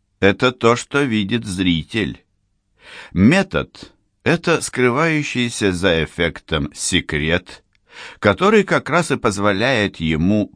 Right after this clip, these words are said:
проявиться. Питер Ламонт,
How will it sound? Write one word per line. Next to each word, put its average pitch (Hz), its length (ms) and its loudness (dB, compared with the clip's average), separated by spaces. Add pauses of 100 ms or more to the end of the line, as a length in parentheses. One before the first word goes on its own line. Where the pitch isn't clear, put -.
проявиться. 78 1000 0 (1120)
Питер 143 540 0 (160)
Ламонт, 85 880 2